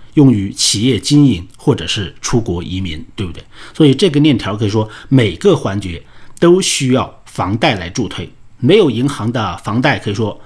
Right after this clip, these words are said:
都实现不了。你不管是刚需还是改善性的需求，你要出手自己的房子啊，买更高级别的房子或者移民都实现不了。所以伴随着上一轮房价的上涨啊，房贷存量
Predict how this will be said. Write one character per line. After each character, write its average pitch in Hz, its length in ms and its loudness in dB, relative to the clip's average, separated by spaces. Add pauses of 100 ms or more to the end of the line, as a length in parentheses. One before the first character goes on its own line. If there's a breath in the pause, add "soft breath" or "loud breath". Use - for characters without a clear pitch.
(160 soft breath)
都 196 160 4
实 - 160 -2
现 202 140 -4
不 107 120 -6
了。 - 160 -8 (120)
你 107 60 -6
不 147 140 0
管 95 160 -4
是 98 120 -6
刚 127 220 2
需 120 240 -2 (160 loud breath)
还 98 140 -8
是 107 200 -2
改 85 260 -4
善 131 120 -4
性 123 160 0
的 95 60 0
需 104 180 -6
求， 82 280 -8 (220 loud breath)
你 113 100 0
要 110 220 0
出 - 180 0
手 98 160 0
自 131 120 -2
己 104 60 -2
的 87 140 -8
房 98 260 -6
子 110 80 -4
啊， - 220 -8
买 90 220 -6
更 120 220 0
高 113 200 0
级 107 180 -6
别 98 100 -6
的 90 80 -8
房 90 220 -8
子 87 100 -10
或 - 140 -10
者 92 80 -6
移 90 180 -8
民 90 160 -8 (280 loud breath)
都 190 120 4
实 - 140 -2
现 101 160 -4
不 110 80 -8
了。 82 100 -8 (380 loud breath)
所 - 180 4
以 160 220 2 (160 loud breath)
伴 233 180 2
随 135 200 -4
着 113 120 -6
上 175 320 0
一 143 60 2
轮 110 240 -2
房 110 260 -6
价 170 140 0
的 - 80 -4
上 131 240 0
涨 101 160 -6
啊， - 160 -14 (320 loud breath)
房 147 260 0
贷 165 220 2
存 110 260 -6
量 196 220 0